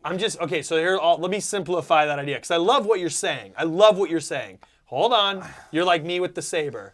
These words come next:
Speaker 1: Breathe it out, big boy.
Speaker 2: <laughs> But I know what you're gonna say, but
Speaker 1: No,
Speaker 2: go
Speaker 1: I'm
Speaker 2: ahead,
Speaker 1: gonna
Speaker 2: go
Speaker 1: say,
Speaker 2: ahead.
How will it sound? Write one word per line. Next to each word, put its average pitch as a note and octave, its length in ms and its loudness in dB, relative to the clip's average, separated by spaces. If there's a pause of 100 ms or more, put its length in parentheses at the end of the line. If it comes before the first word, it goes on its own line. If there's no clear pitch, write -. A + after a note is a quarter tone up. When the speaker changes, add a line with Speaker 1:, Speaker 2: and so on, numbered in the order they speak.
(140)
Speaker 1:
Breathe E3+ 300 -4
it F3+ 80 0
out, C3+ 240 0
big B2 220 -10
boy. A#2+ 180 -6
Speaker 2:
<laughs> - 20 -2
But F#3+ 160 2
I - 20 -2
know G3+ 200 2
what G3+ 100 4
you're E3+ 140 -6
gonna F3+ 100 -8
say, A2+ 340 -4
but F3 100 -8
Speaker 1:
No, - 80 0
Speaker 2:
go C3 60 6
Speaker 1:
I'm B2+ 60 4
Speaker 2:
ahead, A2 100 4
Speaker 1:
gonna G#2 60 0
Speaker 2:
go - 40 -6
Speaker 1:
say, A2+ 180 2
Speaker 2:
ahead. G2 180 -6